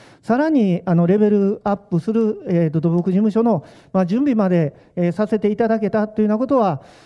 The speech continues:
えー、最後の年にそこまでさせていただいたということは本当に幸せだったなと、えー、いうふうに思ってます。えー、来年度いよいよ、えー、出発になりますんで、えー、さらなる、えーと、士官先生の皆さんの応援を得て、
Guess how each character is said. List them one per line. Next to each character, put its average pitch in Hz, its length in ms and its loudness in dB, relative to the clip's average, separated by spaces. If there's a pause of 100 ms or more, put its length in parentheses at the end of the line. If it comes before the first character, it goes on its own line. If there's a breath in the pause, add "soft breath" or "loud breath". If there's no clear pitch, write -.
(140 loud breath)
え 175 320 2
ー、 165 40 -6
最 185 240 0
後 208 60 0
の 185 100 2
年 180 240 0
に 165 140 2
そ 180 100 -2
こ 208 60 -6
ま 220 80 0
で 185 60 -2
さ 226 100 -2
せ 220 60 -4
て 240 140 -4
い 226 80 -6
た 240 120 0
だ 240 100 0
い 214 60 -2
た 226 100 -2
と 233 80 -8
い - 20 -6
う - 20 -6
こ 277 60 -4
と 269 60 0
は 233 60 0
本 196 140 0
当 226 100 0
に 220 160 0 (260 loud breath)
幸 208 260 0
せ 196 120 -2
だ 175 80 2
っ 165 80 -2
た 160 100 -2
な 220 180 0
と、 - 120 -14 (320 soft breath)
え 165 220 2
ー、 - 20 0
い 175 140 2
う 190 40 2
ふ 185 40 0
う 185 40 2
に 170 80 2
思 180 80 4
っ 175 60 -4
て 175 80 -6
ま 170 100 2
す。 - 120 -6 (260 loud breath)
え 180 80 0
ー、 - 20 2
来 208 140 2
年 254 120 0
度 208 120 0
い 240 40 0
よ 233 120 2
い 226 40 2
よ、 208 280 0 (260 loud breath)
え 180 100 2
ー、 180 40 2
出 - 120 -8
発 226 180 0
に 208 40 0
な 190 80 2
り 170 60 0
ま 180 120 2
す 208 120 -2
ん 185 60 2
で、 165 220 0 (260 loud breath)
え 185 180 2
ー、 - 20 -2
さ 220 140 0
ら 269 100 2
な 269 120 2
る、 185 280 2
え 175 280 2
ー - 20 -4
と、 170 480 0
士 - 100 -14
官 175 180 0
先 190 140 -2
生 170 80 0
の 160 80 -2
皆 190 180 0
さ 180 100 -2
ん - 20 -2
の 165 100 0
応 220 100 2
援 220 140 0
を 214 60 2
得 226 80 0
て、 208 200 -4